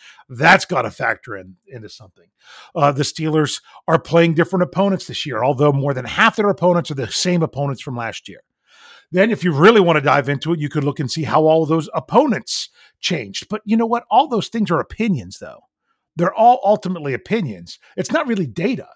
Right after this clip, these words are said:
I mean, yes, the, the Browns added, who did they add? Clowney is who they added. Clowney hasn't gotten a sack in how many years now? I mean, but it, it, but he does add stuff to their defense.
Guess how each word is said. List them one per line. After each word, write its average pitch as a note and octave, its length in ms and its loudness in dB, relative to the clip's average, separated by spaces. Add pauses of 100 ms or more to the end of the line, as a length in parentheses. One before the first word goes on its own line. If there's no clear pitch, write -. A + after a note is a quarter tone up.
(420)
I F3 80 2
mean, F3+ 180 2
yes, A3 500 0 (340)
the, D#3+ 480 -4 (240)
the D#3 260 -6 (300)
Browns D3+ 520 -2
added, C#3+ 640 -2
who D#3+ 80 -6
did D3 100 -12
they C3 120 -12
add? F#2 320 -16 (1000)
Clowney C#3+ 540 2 (100)
is D#3 180 -6
who E3 120 2
they B2+ 140 -2
added. F#2 280 -10 (320)
Clowney C#4+ 220 0
hasn't G#3+ 200 0
gotten F#3 160 -4
a - 20 -4
sack G3+ 400 0
in A#2+ 60 -8
how D3 120 -2
many D3 120 -4
years E3+ 340 -4
now? E2+ 260 -20 (440)
I E3 80 0
mean, F3 440 2 (460)
but F3+ 140 6
it, F#3 160 -2
it, G#3 140 -6 (120)
but E3 200 2
he F3+ 100 0
does E3+ 460 0
add D#3 240 -4
stuff - 260 -6
to D3+ 80 -10
their D#3 140 0
defense. - 520 -6